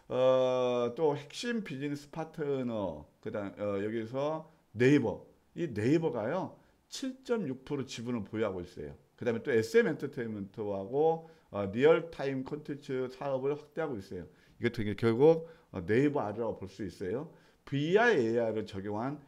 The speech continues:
그런 핵심 기술을 가지고 있어서 지속적으로 영토 확장이 일어나고 있다. 근데 이 회사가 지금 제가 좋게 보는 건 뭐냐면 공모가가 만 천 원이에요. 물론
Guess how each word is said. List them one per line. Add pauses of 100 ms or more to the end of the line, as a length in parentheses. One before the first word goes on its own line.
(160)
그런
핵심
기술을
가지고
있어서 (280)
지속적으로
영토
확장이
일어나고
있다. (500)
근데
이
회사가
지금
제가
좋게
보는
건
뭐냐면 (360)
공모가가
만
천
원이에요. (300)
물론